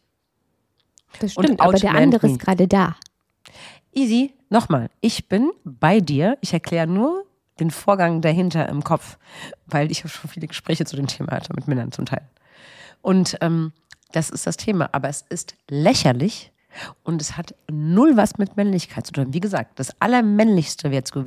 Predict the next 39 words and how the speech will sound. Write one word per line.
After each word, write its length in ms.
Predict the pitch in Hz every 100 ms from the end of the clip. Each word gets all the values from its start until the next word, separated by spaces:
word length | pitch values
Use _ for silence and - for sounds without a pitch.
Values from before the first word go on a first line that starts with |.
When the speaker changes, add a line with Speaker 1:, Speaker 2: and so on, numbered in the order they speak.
| 135
Speaker 2:
gesehen, 380 | 139 135 147 147
wirklich 220 | 170 -
gewesen, 420 | 147 147 139 175 - - _ _
ich 160 | - -
kann, 160 | 208
hey 180 | 180 170
Dude, 220 | 160 214 - _ -
danke, 180 | 151 139
dass 80 |
du 60 | -
anbietest, 480 | 180 180 170 165 - _
ich 160 | - -
kann's 320 | - 214 -
nicht, 240 | 180 165 -
kannst 260 | 156 -
du 60 | 147
mir 120 | 139
zeigen, 300 | - 147 139
wie's 160 | 123 -
geht? 260 | - - _ - _
Mich 140 | 151
daneben 340 | - 143 180 202
hinstellen, 500 | 185 - 151 147 151 - _ _
die 100 | -
Ärmel 260 | - 170 160
hochkrempeln, 680 | 147 147 - 139 135 127 131 -
dem 100 | 139
helfen 460 | 135 165 165 175 170 _ _ _
und 160 | 160
daraus 320 | 147 120 143
lernen 300 | 156 151 139
fürs 180 | - -
nächste 300 | 127 - -
Mal. 220 | - - _ _ _ _
Das 240 | - 196 208
wäre 200 | 220 262
Speaker 1:
Und 160 | 247
Speaker 2:
mit 160 | 156 143 _
Abstand, 760 | 139 - - - 131 123 -